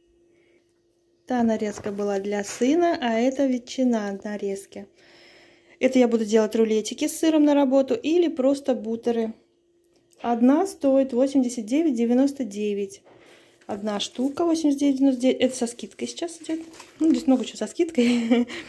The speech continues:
<laughs> И весит, сколько тут грамм? Сто двадцать грамм. Вот. Две такие баночки сока. Я ходила, смотрела на него.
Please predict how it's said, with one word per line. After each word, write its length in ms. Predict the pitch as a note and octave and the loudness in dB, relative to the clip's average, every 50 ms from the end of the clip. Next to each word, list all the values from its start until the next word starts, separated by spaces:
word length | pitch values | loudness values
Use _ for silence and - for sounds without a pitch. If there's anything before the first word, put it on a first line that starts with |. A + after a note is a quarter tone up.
| - - - - | -18 -20 -20 -20
<laughs> 400 | - - - - - - - - | -20 -18 -18 -20 -20 -20 -10 -4
И 500 | - A#3+ A#3+ A#3+ A#3+ A#3+ A#3 A#3 A3+ A3 G3+ | 0 2 4 4 4 4 4 2 0 -2 -4
весит, 760 | G3 G3 G#3 A3+ B3+ D4 E4+ F#4 F4+ - - - E4 E4+ - | -6 -8 -4 -2 0 0 0 0 0 -2 -6 -6 -6 -6 -8
сколько 280 | - - C4 B3 - A#3+ | -8 -10 -8 -6 -4 -4
тут 160 | B3 A3 F#3+ | -6 -6 -6
грамм? 400 | - A3 G#3+ A#3 C4+ E4 F4 F4+ | -6 -6 -6 -4 -4 -6 -8 -10
Сто 240 | - - - F4 F4 | -12 -10 -8 -6 -4
двадцать 460 | C4+ A#3+ A#3+ B3+ C4 C4 - - - | -2 -2 -2 -2 -4 -6 -10 -12 -10
грамм. 280 | - F#3+ G3+ G3+ G#3 - _ _ _ _ _ - - - | -8 -8 -8 -8 -10 -12 _ _ _ _ _ -20 -12 -8
Вот. 180 | C3 C#3 - - - - _ _ _ - - - - - _ _ _ - - - - - - - - - - _ _ _ _ _ _ _ _ _ _ _ _ _ _ _ _ _ - A3+ | -6 -4 -4 -4 -6 -10 _ _ _ -20 -20 -20 -20 -20 _ _ _ -20 -20 -20 -20 -20 -20 -20 -20 -20 -20 _ _ _ _ _ _ _ _ _ _ _ _ _ _ _ _ _ -10 -4
Две 180 | A#3 A3+ A#3 A#3 | -2 0 0 0
такие 340 | A#3+ A#3 A#3 - A3+ A#3 | 0 -2 -4 -2 -4 -2
баночки 500 | G#3+ A3+ A3 A3 A3 A3 - - - A#3 | -2 -2 -2 -2 -4 -4 -6 -8 -8 -8
сока. 520 | A#3 A#3 - A#3+ A#3+ B3 A#3+ - A3+ F#3+ - - - - - - - _ _ | -8 -6 -4 -4 -4 -4 -4 -4 -8 -10 -10 -14 -20 -20 -20 -20 -20 _ _
Я 180 | A3+ A3 A#3 A3+ | -4 -2 -2 -2
ходила, 480 | - - A#3+ A#3+ A3 A3+ C4 C4 B3+ | 0 0 0 0 2 4 4 4 4
смотрела 640 | A#3+ A#3+ - A3+ A3 A3 - A3+ A#3 B3+ C4 C4 B3+ | 4 2 -2 -4 -4 -4 -2 0 2 2 4 4 4
на 120 | A#3+ A#3 | 4 4
него. 440 | A3+ A3 A3+ G#3 G3+ G#3 G3+ G3 | 2 2 0 -2 -4 -6 -8 -8